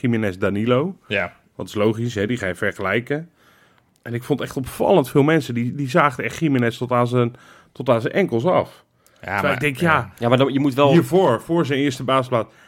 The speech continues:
Speaker 1: Kijk eens even naar zijn moyenne. Nou ja, alleen die wedstrijd, eh, welke was dat, waar hij niet scoorde? Eh,
Speaker 3: Ja,
Speaker 1: in,
Speaker 3: vor-,
Speaker 1: in de
Speaker 3: vorige week.
Speaker 1: invalbeurtje.
Speaker 3: Tegen Midtjylland, eh,
Speaker 1: Nou ja,
Speaker 3: scoorde
Speaker 1: en
Speaker 3: hij niet.
Speaker 1: daarvoor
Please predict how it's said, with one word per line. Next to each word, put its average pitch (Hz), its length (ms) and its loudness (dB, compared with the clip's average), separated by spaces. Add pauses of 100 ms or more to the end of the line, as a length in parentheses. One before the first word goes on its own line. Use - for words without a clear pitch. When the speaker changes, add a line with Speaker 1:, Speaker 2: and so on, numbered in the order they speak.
(120)
Speaker 1:
Kijk 135 160 0
eens 120 80 -4
even 127 220 2
naar 120 120 4
zijn 113 120 -6
moyenne. 127 540 2 (100)
Nou 104 140 0
ja, 92 60 -4
alleen 117 280 0
die 107 100 0
wedstrijd, 107 500 0
eh, 101 300 2
welke 110 260 -6
was 110 140 -2
dat, 101 140 -4
waar 104 140 -2
hij 104 140 -4
niet 127 180 0
scoorde? 95 420 -2 (920)
Eh, 110 320 -2
Speaker 3:
Ja, 113 100 0
Speaker 1:
in, 98 60 0
Speaker 3:
vor-, 113 160 -6
Speaker 1:
in 65 40 -4
de 78 80 -8
Speaker 3:
vorige 113 60 0
week. 107 100 2
Speaker 1:
invalbeurtje. 104 680 0 (420)
Speaker 3:
Tegen 104 240 -6
Midtjylland, 123 440 -4
eh, 120 80 -6
Speaker 1:
Nou 123 200 6
ja, 107 120 4
Speaker 3:
scoorde 123 120 -2
Speaker 1:
en 117 60 -2
Speaker 3:
hij 110 100 2
niet. 120 100 0
Speaker 1:
daarvoor 117 320 8